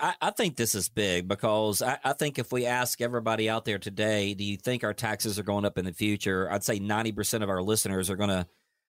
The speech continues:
raise their hand and agree that taxes are going up. So, you know, when you're doing I R A, just like me and Todd talked about with the I R A and the four oh one K a few minutes ago, yes, you can save taxes now. But what people need to understand is you're making a deal with Uncle Sam. And, and it's,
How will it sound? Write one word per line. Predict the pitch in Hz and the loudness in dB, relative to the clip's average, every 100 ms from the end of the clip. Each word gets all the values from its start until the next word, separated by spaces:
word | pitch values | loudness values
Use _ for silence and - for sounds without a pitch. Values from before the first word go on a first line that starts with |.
| - | -4
raise | 110 139 135 | 0 2 2
their | 127 104 | 2 2
hand | 127 139 123 | 2 2 2
and | 101 | 0
agree | 90 123 131 | 0 2 2
that | 101 - | 0 -2
taxes | 123 123 - 104 | -2 0 0 0
are | 107 | 0
going | 101 98 98 | 2 2 2
up. | 110 95 | 2 0
So, | - 127 117 110 104 _ _ _ - | 2 4 4 4 0 _ _ _ -4
you | 165 | 0
know, | 170 | 2
when | 156 | 2
you're | 151 | 2
doing | 147 247 202 | 2 2 4
I | 143 | 4
R | 127 | 4
A, | 110 90 120 - | 4 2 0 0
just | 156 | 2
like | 175 | 2
me | 160 | 0
and | 165 | 0
Todd | 147 143 131 | 2 2 2
talked | 127 | 0
about | 117 117 110 | 4 4 4
with | 107 | 4
the | 117 | 4
I | |
R | 123 120 | 4 4
A | |
and | 117 | 2
the | 107 | 2
four | 117 | 2
oh | 107 | 4
one | 104 98 | 2 0
K | 113 | 0
a | 95 | 0
few | 107 | 0
minutes | 104 95 | 0 0
ago, | - 95 | 0 0
yes, | 107 123 92 - | 2 2 2 -2
you | 123 156 | -2 -4
can | - 180 | -2 -2
save | - 151 147 | 0 0 0
taxes | - 127 120 117 110 | -4 -4 -4 -4 -4
now. | 110 113 104 90 92 _ _ _ _ | -2 0 0 0 -2 _ _ _ _
But | 113 | 0
what | 131 135 | 2 2
people | 214 254 | 2 2
need | 180 | 4
to | 135 | 4
understand | 113 - 175 | 2 0 0
is | 135 | 0
you're | 135 | 0
making | 202 254 | 0 0
a | 147 | 0
deal | 151 160 | 2 4
with | 131 | 2
Uncle | 113 147 | 0 0
Sam. | 139 120 82 - _ | 2 2 0 -6 _
And, | - 117 117 131 | -2 0 2 0
and | 123 | 0
it's, | 120 - | 0 0